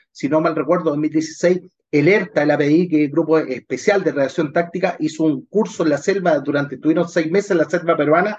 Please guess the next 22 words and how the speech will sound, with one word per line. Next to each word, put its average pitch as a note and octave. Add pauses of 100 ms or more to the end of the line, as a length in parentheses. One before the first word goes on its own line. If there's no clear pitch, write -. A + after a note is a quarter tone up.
(340)
para D#3+
saber E3
cómo A3+
funcionaban F3+
estas F3+
verdaderas D#3
guerrillas. C#3+ (480)
Eh, D#3+
y E3+
cuando F3
obviamente F#3+
necesitamos, D#3+
eh, C3
recursos D#3+
y C3
necesitamos D#3+ (340)
esta, C#3+
eh, C#3
eh, C#3+
refortalecernos C#3+
como F#3+
institución, F3+